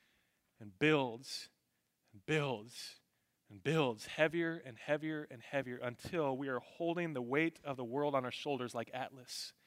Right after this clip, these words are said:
buckling under its enormous pressure. And in that moment, wouldn't you just do anything to be set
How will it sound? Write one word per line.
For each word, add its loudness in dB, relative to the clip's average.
buckling 12
under 2
its -2
enormous -4
pressure. -14
And 0
in 4
that 6
moment, 4
wouldn't 8
you 12
just 10
do 12
anything 12
to 10
be 12
set 12